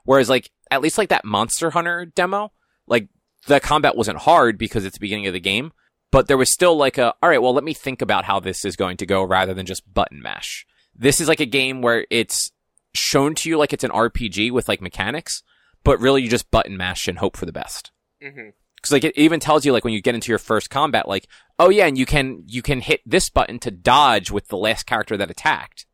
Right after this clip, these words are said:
Speaker 1: And it's like, I, I've yet to ever have to dodge. 'Cause you, you control, you only control the character that attacks.
Speaker 2: Yeah.
Speaker 1: So if I, like,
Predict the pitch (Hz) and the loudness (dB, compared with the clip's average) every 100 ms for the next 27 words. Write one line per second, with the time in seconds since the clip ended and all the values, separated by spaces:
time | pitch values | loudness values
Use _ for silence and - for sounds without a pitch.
0 | _ - 117 110 120 92 123 - 123 101 | _ -4 -2 0 0 2 0 2 -2 0
1 | 123 - - - 107 110 107 - 92 101 | 0 0 -6 -2 -2 0 -2 -4 -4 -2
2 | 92 50 - - - 139 104 110 120 117 | -2 -6 -14 -16 -8 -2 -2 0 -2 -4
3 | 113 - 110 - 139 143 135 127 - 123 | -8 -6 -8 0 4 4 4 0 0 0
4 | 127 147 180 160 156 135 - 123 117 120 | 2 4 2 0 0 0 0 0 0 0
5 | 98 104 - - - - - - - _ | 0 -2 -4 -8 -10 -8 -10 -10 -12 _
6 | _ _ 139 120 143 120 131 135 139 | _ _ -6 0 4 4 4 2 2